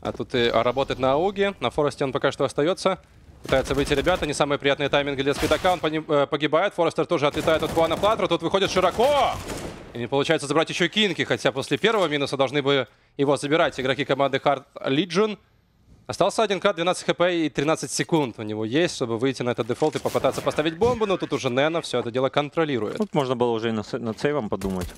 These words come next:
Speaker 2: на самом-то деле.
Speaker 1: Да.
Speaker 2: Это было бы не стыдно.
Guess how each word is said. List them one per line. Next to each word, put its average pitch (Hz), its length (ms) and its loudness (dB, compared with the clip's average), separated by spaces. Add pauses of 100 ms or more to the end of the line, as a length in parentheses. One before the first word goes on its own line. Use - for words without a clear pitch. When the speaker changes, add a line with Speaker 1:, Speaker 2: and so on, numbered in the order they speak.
(140)
Speaker 2:
на 95 80 -8
самом-то 92 360 -6
деле. - 220 -8 (760)
Speaker 1:
Да. 113 240 -4 (420)
Speaker 2:
Это 110 240 -4
было 110 200 2
бы 107 140 -4
не 113 140 -2
стыдно. 92 480 -8